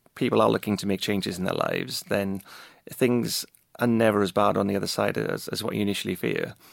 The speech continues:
And that's what I found as well, is that you can remain stuck and just be quite nervous about making any changes. But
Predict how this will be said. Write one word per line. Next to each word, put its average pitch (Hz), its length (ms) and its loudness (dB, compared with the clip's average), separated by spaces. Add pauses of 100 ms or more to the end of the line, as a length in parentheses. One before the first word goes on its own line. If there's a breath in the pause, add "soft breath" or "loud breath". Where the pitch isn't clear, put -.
(360 soft breath)
And 98 180 0
that's 107 180 0
what 107 80 2
I - 20 4
found 98 340 -2
as 92 100 -6
well, 101 220 0
is 95 120 -4
that 98 340 -2 (500)
you 117 140 -4
can 107 260 -4
remain 110 320 0
stuck - 540 -4 (160)
and 95 240 -4
just - 200 -8
be 101 140 -6
quite 107 240 -6
nervous 104 420 -2
about - 280 -4
making 110 320 -2
any 101 160 -2
changes. 104 400 -4
But - 180 -6